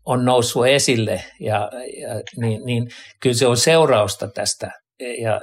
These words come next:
ja se on seurausta itse asiassa siitä, että, että tä-, sitä kanssa painostetaan, että, että se, siinä niin kuin investoijat on alkanut olla huolissaan siitä, että, että tästä on isoja riskejä, jos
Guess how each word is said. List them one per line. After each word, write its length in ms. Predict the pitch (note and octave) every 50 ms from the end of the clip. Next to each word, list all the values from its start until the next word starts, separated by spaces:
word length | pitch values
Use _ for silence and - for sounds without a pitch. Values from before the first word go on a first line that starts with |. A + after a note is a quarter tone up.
| - -
ja 100 | C3 B2
se 100 | A#2 -
on 120 | C#3 A2 G#2
seurausta 540 | - D#3 D#3 D#3+ D#3+ D3+ C#3+ C#3 - D3+
itse 280 | C#3+ D3 D#3 D3+ - D3+
asiassa 300 | C#3+ C#3 D#3 D3+ - -
siitä, 340 | - F3 E3+ E3 E3 - -
että, 260 | C3+ - - - D3
että 320 | D3 D3 C3+ - - - - G#2
tä-, 200 | - - - -
sitä 260 | - C#3+ C3+ - C3+
kanssa 340 | - - C#3+ C#3 - - D3 - -
painostetaan, 760 | D3 C#3+ C3+ B2 A2+ G#2 - - - G2+ - G#2+ - - _ _ - A#3+ G#3 C#3+
että, 300 | A2+ - - A#2 A#2 - -
että 200 | B2+ A2+ - -
se, 240 | A#2 A#2+ B2 A2+ A2+
siinä 380 | - - - C3+ B2+ A#2 G#2+ A2+
niin 160 | B2+ A#2+ A#2
kuin 140 | B2 C3+ C3+
investoijat 600 | C#3 C#3 C3 C3 B2+ - - C3 B2+ B2+ B2 -
on 100 | C3+ C3
alkanut 400 | B2 B2+ B2+ B2 B2+ B2+ B2+ B2
olla 200 | B2 B2 A#2+ A#2
huolissaan 600 | - C3+ B2+ B2+ B2 A#2+ B2 A2+ - - C3+ B2 A#2+
siitä, 400 | A#2+ C#3 C3+ B2+ B2 - B2+ A#2+
että, 300 | A2+ A2+ - - A#2+ -
että 300 | - A#2+ A#2 - - C3 B2 -
tästä 320 | A#2+ A#2+ A#2 - - B2+
on 140 | A#2 A#2+ C3
isoja 400 | C3+ C3+ C3+ C#3 A#2+ B2 A#2 A#2+
riskejä, 460 | B2 B2+ B2+ B2 - - - B2 A#2+
jos 200 | A#2+ A2+ A2 A2